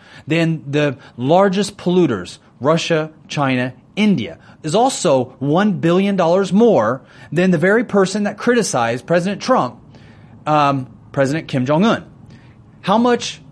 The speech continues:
Kim Jong-un, have you paid into the Green Climate Fund? Oh, zero. Okay. So you criticized one nation for pulling out.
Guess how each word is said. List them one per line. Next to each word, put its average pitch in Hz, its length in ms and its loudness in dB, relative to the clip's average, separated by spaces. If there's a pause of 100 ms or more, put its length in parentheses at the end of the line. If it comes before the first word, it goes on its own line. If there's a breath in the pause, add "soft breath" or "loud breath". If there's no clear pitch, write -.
(120)
Kim 170 180 0
Jong-un, 131 360 0
have 151 160 -2
you 202 120 0
paid 170 340 0
into 156 300 -6
the 147 80 -2
Green 151 260 -2
Climate 160 320 -4
Fund? 120 320 -2 (160)
Oh, 220 160 0
zero. 175 920 2
Okay. 220 460 0 (340 loud breath)
So 180 400 2 (260 loud breath)
you 143 380 2
criticized 135 920 -2
one 160 440 0
nation 160 320 -2
for 151 100 -8
pulling 165 340 0
out. 190 220 -4